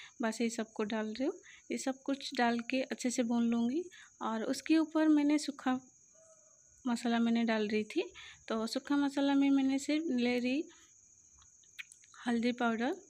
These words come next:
और मिर्ची पाउडर डाल रही हूँ, क्योंकि मैंने सब कुछ पीस ली थी, इसलिए मैं नहीं डाल रही हूँ। और फ्रेंड्स, आप लोग कैसे भी बनाइए, मिट्टी के हांडी में आपको बहुत अच्छा लगेगा और उसका टेस्ट भी अलग हो जाता है।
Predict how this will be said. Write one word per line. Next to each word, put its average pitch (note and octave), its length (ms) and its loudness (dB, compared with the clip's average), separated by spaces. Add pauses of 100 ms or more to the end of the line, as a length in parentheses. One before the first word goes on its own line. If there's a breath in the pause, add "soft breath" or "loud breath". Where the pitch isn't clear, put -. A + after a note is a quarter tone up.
(200)
और A3+ 160 -2
मिर्ची A#3 360 0
पाउडर A#3 340 -2
डाल A3+ 220 0
रही A#3 180 -4
हूँ, E4+ 100 0
क्योंकि A#3+ 420 0
मैंने B3+ 260 4
सब C4 200 -4
कुछ C#4 200 -2
पीस A#3 360 -4
ली A#3 180 0
थी, D4+ 240 0 (380 loud breath)
इसलिए C4+ 320 2
मैं C#4 120 6
नहीं B3 260 4
डाल A3 260 0
रही A3+ 100 -2
हूँ। F4+ 120 -4 (340 loud breath)
और A#3+ 60 4
फ्रेंड्स, D#4 360 2 (120)
आप C#4 240 4
लोग D4 100 0 (100)
कैसे C#4+ 340 4
भी D4+ 140 4
बनाइए, C4+ 600 2 (180)
मिट्टी B3+ 340 0
के C4+ 120 0
हांडी B3+ 240 2
में C4+ 260 2
आपको A#3 400 -2 (100)
बहुत B3+ 280 0
अच्छा C4 240 -4
लगेगा A#3+ 440 -2 (400 loud breath)
और B3+ 120 0
उसका C#4 220 -2
टेस्ट B3 420 0
भी D4+ 120 2
अलग A#3+ 320 2 (100)
हो A#3 180 0
जाता A3 280 -4
है। C4 160 0